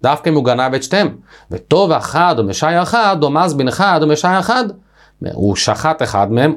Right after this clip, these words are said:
או שהוא מכר אחד מהם, ואת השני הוא השאיר. כתוב בטבוחו,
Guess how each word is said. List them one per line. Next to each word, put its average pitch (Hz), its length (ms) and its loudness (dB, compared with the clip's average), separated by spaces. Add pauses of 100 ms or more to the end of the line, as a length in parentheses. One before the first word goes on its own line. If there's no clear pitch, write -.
או 220 160 4
שהוא 165 180 2
מכר 175 360 2
אחד 190 280 0
מהם, 175 160 0
ואת 160 120 0
השני 165 240 2
הוא 180 100 4
השאיר. 202 320 2 (360)
כתוב 147 240 2
בטבוחו, 165 320 0